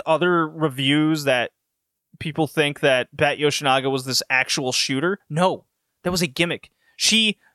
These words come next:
trained, and we see this with, like, some J D Star people, uh, throughout the years.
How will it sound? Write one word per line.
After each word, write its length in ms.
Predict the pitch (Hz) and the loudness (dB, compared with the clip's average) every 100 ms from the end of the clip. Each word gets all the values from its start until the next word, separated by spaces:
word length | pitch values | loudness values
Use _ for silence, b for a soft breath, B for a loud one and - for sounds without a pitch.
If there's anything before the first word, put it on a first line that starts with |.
| _ | _
trained, 540 | - 226 233 208 190 b b | -2 2 2 2 -2 b b
and 180 | - 202 208 | -2 -2 -2
we 180 | 214 214 | 0 2
see 220 | - 262 | 2 2
this 240 | 202 - | 2 0
with, 160 | 196 - | -2 2
like, 300 | 170 143 - | 0 0 -4
some 220 | - 175 | -4 -2
J 200 | 147 165 | -2 -2
D 120 | 139 131 | -2 -2
Star 360 | - 247 220 | 0 0 0
people, 540 | - 220 208 214 196 - _ _ _ _ _ _ _ _ | -2 -2 0 0 0 -4 _ _ _ _ _ _ _ _
uh, 220 | 180 170 160 | 0 0 0
throughout 300 | - 185 180 | 0 0 0
the 80 | |
years. 400 | 185 180 180 175 | 2 2 2 0